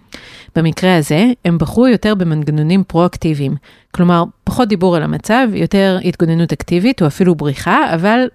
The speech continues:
מעשה בשטח. המעשים האלה באמת עזרו לנבדקים שהאמינו בעולם מובנה עם משמעות, שבו להם יש זהות ברורה ונרטיב ברור להרגיש טוב יותר.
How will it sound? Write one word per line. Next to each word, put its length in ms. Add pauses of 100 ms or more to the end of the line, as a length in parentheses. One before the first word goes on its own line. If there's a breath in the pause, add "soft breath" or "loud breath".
מעשה 340
בשטח. 540 (520 loud breath)
המעשים 440
האלה 180
באמת 320
עזרו 200
לנבדקים 560
שהאמינו 420
בעולם 340
מובנה 340
עם 140
משמעות, 560 (380 loud breath)
שבו 300
להם 320
יש 160
זהות 260
ברורה 400
ונרטיב 580
ברור 360 (120)
להרגיש 340
טוב 220
יותר. 260